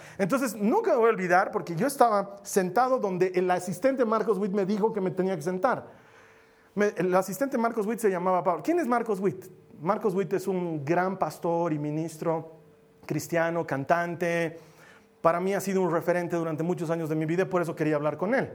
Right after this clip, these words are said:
Entonces, es muy larga la historia, pero logré conseguir una entrevista con Marcos Witt. Y estaba en Lima. Es muy larga la historia, todo fue milagroso, pero estaba ahí. Y estaba sentado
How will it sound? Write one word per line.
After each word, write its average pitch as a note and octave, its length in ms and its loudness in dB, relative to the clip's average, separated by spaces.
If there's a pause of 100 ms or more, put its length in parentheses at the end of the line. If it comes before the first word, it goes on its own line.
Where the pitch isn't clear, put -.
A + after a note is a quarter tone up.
(720)
Entonces, F#3 480 2 (1400)
es C3 140 -4
muy G3+ 180 4
larga G#3 280 4
la F#3+ 80 2
historia, A3 320 2
pero F#3+ 180 0
logré G3 460 2
conseguir F#3+ 480 0
una F#3+ 120 0
entrevista G3 520 0
con F#3 120 2
Marcos F#3+ 280 2
Witt. E3 240 -2 (500)
Y E3 80 0
estaba B3 340 4
en A#3+ 120 0
Lima. G3 320 0 (880)
Es A#3 160 4
muy B3 120 2
larga A#3+ 280 2
la G#3+ 60 4
historia, F#3+ 400 0
todo C#4 220 4
fue A#3 140 0
milagroso, G#3+ 380 2
pero G3 100 2
estaba A#3 280 4
ahí. D3 160 -6 (200)
Y D#3 60 -2
estaba G#3+ 260 4
sentado G3+ 640 0